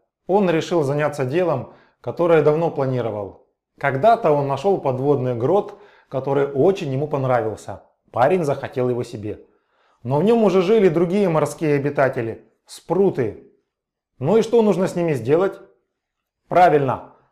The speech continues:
то, что всегда делает человек в таких случаях. Убивает.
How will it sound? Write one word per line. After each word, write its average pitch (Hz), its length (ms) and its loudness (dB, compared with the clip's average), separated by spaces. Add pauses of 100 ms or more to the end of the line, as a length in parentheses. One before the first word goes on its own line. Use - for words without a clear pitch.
(140)
то, 190 160 2
что 175 440 0
всегда 156 480 2
делает 151 560 4
человек 139 540 -2 (160)
в - 80 -20
таких 151 340 -4
случаях. 131 540 -6 (480)
Убивает. 165 640 2